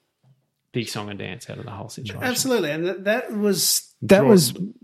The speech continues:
Speaker 1: Yeah.
Speaker 2: that was my major complaint about the whole coverage of it. I honestly thought it was a bunch of entitled brats kicking and screaming about it.
Speaker 1: Hmm.
Speaker 2: You know, whereas I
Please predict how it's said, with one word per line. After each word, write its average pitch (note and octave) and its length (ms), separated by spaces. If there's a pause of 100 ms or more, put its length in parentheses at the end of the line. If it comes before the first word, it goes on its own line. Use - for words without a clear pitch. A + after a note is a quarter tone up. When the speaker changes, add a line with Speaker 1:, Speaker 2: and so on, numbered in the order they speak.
(120)
Speaker 1:
Yeah. A2+ 300
Speaker 2:
that F#3+ 260
was F#3+ 140
my D#3+ 180
major D3 400
complaint D3 520
about C3 240
the C3+ 100
whole C#3+ 240
coverage D#3+ 480
of A2 140
it. A#2 100
I C3 240
honestly D3+ 460
thought D3 240
it D3+ 40
was C#3+ 160
a C3+ 80
bunch C#3+ 360
of C3 80
entitled C3+ 560
brats - 720
kicking D3+ 280
and D3+ 120
screaming F3+ 380
about A2+ 260
it. - 100 (300)
Speaker 1:
Hmm. G#2+ 260 (380)
Speaker 2:
You E3+ 100
know, C#3 160
whereas D3 360
I C#3+ 160